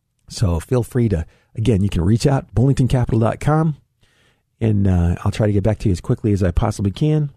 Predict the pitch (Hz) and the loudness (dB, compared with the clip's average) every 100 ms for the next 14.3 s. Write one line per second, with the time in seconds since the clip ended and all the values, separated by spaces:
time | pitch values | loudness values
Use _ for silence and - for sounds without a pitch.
0 | _ _ _ _ _ _ _ 104 92 92 | _ _ _ _ _ _ _ -2 0 0
1 | 123 123 104 90 98 123 123 95 - 127 | 0 0 0 2 2 4 2 0 0 -2
2 | 127 104 - - 113 147 139 110 - - | -2 -4 -8 -4 0 2 2 -2 -4 -8
3 | 110 - 190 - 147 135 123 110 151 127 | -4 -2 -2 0 2 2 2 2 2 2
4 | 104 - 101 127 139 107 - 131 - 147 | 0 -2 -4 -2 -2 -4 -2 -4 -2 -4
5 | - 143 151 - _ _ _ 110 - 113 | -2 -2 -2 -6 _ _ _ -4 -2 0
6 | 107 95 123 127 - 101 117 135 113 101 | 0 0 -2 -4 -6 -4 -2 -2 -2 0
7 | 113 110 95 - 131 123 - 98 110 92 | 0 0 0 -2 0 0 -2 -2 -2 0
8 | 117 123 170 - _ _ _ _ _ _ | 0 0 0 -6 _ _ _ _ _ _
9 | _ - 123 117 107 101 135 131 107 101 | _ -2 2 2 2 2 2 2 2 0
10 | - 104 107 104 110 117 104 98 - 107 | 0 2 2 2 0 0 0 -2 -4 -4
11 | 110 95 101 110 160 139 117 - 135 190 | 0 0 0 0 0 2 0 0 0 2
12 | 165 131 123 165 107 98 98 117 139 196 | 0 0 0 2 2 0 0 2 2 0
13 | 240 180 160 135 139 139 113 98 90 87 | -2 0 0 2 0 0 -2 -4 -2 -4
14 | 87 90 | -4 -6